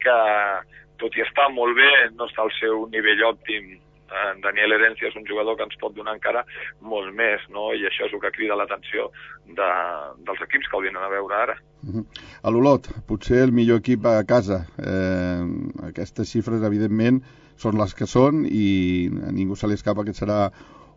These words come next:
Speaker 2: un, eh, complicat desplaçament, tot i que el Terrassa es veurà reforçat per la presència de seguidors,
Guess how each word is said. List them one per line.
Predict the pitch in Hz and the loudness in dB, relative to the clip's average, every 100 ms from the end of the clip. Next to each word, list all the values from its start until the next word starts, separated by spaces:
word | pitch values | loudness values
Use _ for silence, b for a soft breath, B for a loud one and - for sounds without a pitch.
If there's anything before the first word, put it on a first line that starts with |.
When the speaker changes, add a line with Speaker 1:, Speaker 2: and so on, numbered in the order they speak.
| - | 0
Speaker 2:
un, | 104 104 | 4 4
eh, | 104 98 95 90 87 92 104 _ - | 4 2 0 -2 -4 -8 -12 _ 0
complicat | 117 110 113 135 113 | 0 2 6 6 6
desplaçament, | 117 - 113 120 139 113 | 0 0 0 4 4 4
tot | 123 120 | 4 4
i | 120 | 4
que | 117 | 2
el | 120 | 2
Terrassa | 117 123 147 | 0 0 0
es | 107 | 0
veurà | 107 113 113 110 110 | 2 4 6 6 2
reforçat | 110 113 95 113 113 | -2 -4 -2 -2 -2
per | 113 | -2
la | 107 | -2
presència | - 113 - 120 | -4 -4 -2 0
de | 113 | 0
seguidors, | 110 110 113 127 143 | 0 0 4 4 2